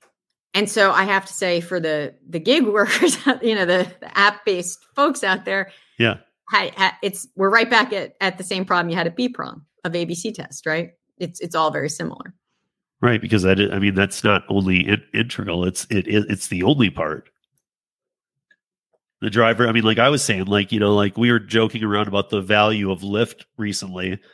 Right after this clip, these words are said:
Speaker 2: or we do it a lot, but <laughs> we were joking about it recently. And I was saying they got, you know, it's,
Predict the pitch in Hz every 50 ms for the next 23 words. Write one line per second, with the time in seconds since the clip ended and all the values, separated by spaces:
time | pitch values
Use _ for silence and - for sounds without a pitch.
0 | _ _ _ _ _ _ _ - - 101 107 104 98 104 101 92 92 92 101 101
1 | 101 92 92 - - 87 90 - - - - - - - - - 156 139 - 160
2 | 135 120 113 117 135 135 123 139 131 113 110 107 107 107 117 135 156 143 - 117
3 | 107 104 107 110 - _ - - - - - _ _ - - 123 120 117 113 -
4 | 139 135 127 143 139 160 190 - - - _ - 117 117 120 117 117 113 117 -
5 | - -